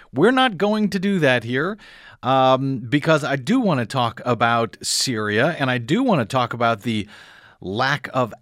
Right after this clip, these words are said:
actual evidence, as Defense Secretary Jim Mattis conceded in, uh, congressional testimony just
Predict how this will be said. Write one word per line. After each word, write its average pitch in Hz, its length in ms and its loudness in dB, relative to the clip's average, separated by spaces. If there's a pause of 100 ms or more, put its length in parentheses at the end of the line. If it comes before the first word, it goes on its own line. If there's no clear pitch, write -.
actual 127 680 -2
evidence, 151 680 0
as 120 260 -4
Defense 123 420 -4
Secretary 117 600 0
Jim 113 340 -2
Mattis 127 400 -2
conceded 135 600 -2
in, 113 420 -2
uh, 107 160 -2
congressional 120 600 -2
testimony 131 600 -2
just 127 320 -6